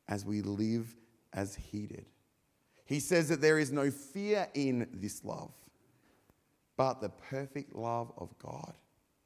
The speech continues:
when it enters into our life, it drives out fear.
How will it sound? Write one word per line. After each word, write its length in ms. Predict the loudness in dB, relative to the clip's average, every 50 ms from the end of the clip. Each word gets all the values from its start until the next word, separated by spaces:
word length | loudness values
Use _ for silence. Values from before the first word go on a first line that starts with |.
| _ _ _ _ _ _ _ _ _ _
when 140 | -8 -8 -8
it 80 | -6 -6
enters 300 | -6 -4 -4 -6 -8 -8
into 440 | -6 -4 -4 -4 -6 -8 -8 -6
our 140 | -4 -4 -4
life, 340 | -2 -2 -2 -2 -4 -6 -10 -14 -20 -20 -20 _ _ _ _ _ _ _ _ _ -8
it 140 | -8 -8 -8
drives 500 | -4 0 2 2 2 2 2 0 -2 -6 -10 -8 -6
out 240 | -6 -6 -6 -8 -10 -14
fear. 240 | -12 -12 -10 -12 -12